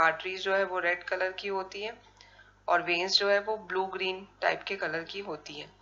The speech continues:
ठीक है, इनके पास walls नहीं होती हैं क्योंकि बैक फ्लो होने के chances नहीं है, लेकिन इनके पास walls होती हैं, veins के पास walls होती हैं ताकि वो backward flow of blood का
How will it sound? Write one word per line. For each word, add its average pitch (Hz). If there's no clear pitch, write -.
ठीक 190
है, 226
इनके 196
पास 202
walls 180
नहीं 196
होती 214
हैं 226
क्योंकि 208
बैक 175
फ्लो 202
होने 190
के 202
chances 185
नहीं 185
है, 208
लेकिन -
इनके 190
पास 208
walls 180
होती 190
हैं, 196
veins 175
के 196
पास 185
walls 170
होती 175
हैं 208
ताकि 165
वो 208
backward 196
flow 185
of 190
blood 165
का 208